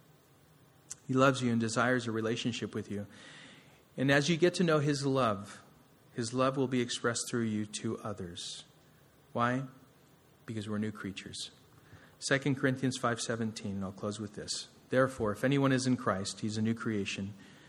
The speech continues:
The old has passed away. Behold, the new has come." Father, thank you for loving us the way you have,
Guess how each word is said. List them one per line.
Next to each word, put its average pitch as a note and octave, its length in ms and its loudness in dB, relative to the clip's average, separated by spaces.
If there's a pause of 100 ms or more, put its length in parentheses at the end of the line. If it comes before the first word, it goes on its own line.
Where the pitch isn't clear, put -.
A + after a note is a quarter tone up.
(180)
The B2 100 4
old C3+ 240 4
has C#3 200 0
passed B2 360 0
away. G#2 360 0 (560)
Behold, A2 500 -2 (680)
the G2+ 80 -4
new G2 180 0
has G2 220 -4
come." - 260 -12 (1200)
Father, B2 400 4 (800)
thank B2+ 220 2
you C#3+ 80 6
for B2+ 160 2
loving A#2+ 260 4
us A2+ 360 -2 (260)
the B2 120 0
way A2+ 180 2
you G#2+ 160 0
have, G2+ 400 -2